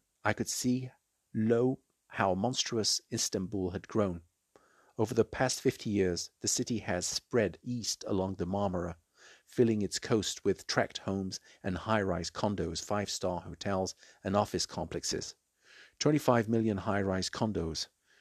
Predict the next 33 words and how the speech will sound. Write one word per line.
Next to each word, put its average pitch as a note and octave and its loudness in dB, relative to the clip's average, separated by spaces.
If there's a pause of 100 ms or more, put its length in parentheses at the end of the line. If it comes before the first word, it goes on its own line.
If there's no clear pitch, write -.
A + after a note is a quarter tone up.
(140)
twenty-five A#2 4
million G2 0
people, - -6
sorry, - -8 (300)
along A#2 6
with G2+ 2
half G#2+ 0
of F#2+ -10
Turkey's G2 0
industry, G2+ -2
inhabit G#2+ -4
the F#2+ 0
area F2 -2
around F2 -4
the E2+ -6
Marmara, F#2+ -2 (580)
and A2 4
their G2+ 6
waste A#2 0
adds G2+ 0
to - -6
the F#2 0
sea's - 2
burden. F2+ 2 (640)
Meanwhile, G#2+ 2 (280)
dozens A2 4
of G2 -2
rivers G2+ 2
and G2+ -4 (100)
ocean C3 -4
streams F2 -6 (360)
carry F2 0 (520)
waste A2 0